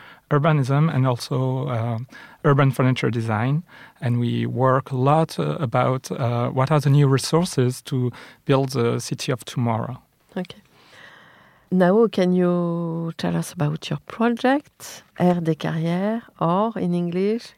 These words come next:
Speaker 1: Quarries Air.
Speaker 2: Okay.
Speaker 1: So, uh, Air des Carrières, and, or Quarries Air, is a project that we started with a, a Pavillon de l'Arsenal, which is a Paris-based, uh, architecture museum,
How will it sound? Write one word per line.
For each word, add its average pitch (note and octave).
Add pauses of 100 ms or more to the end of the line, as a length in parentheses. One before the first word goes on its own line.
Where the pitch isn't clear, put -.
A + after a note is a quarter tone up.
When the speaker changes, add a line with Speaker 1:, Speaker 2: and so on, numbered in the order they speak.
Speaker 1:
Quarries E3 (120)
Air. A#2 (400)
Speaker 2:
Okay. F3
Speaker 1:
So, D3
uh, C3+
Air D3+
des D3
Carrières, D3
and, C3+
or C3
Quarries C#3+
Air, D#3
is C3+
a B2
project E3+
that D#3
we D3
started E3
with C3+
a, B2+ (400)
a A#2+
Pavillon E3
de C#3+
l'Arsenal, C3
which C#3
is C3+
a C3+
Paris-based, D3+
uh, B2+
architecture D3
museum, C#3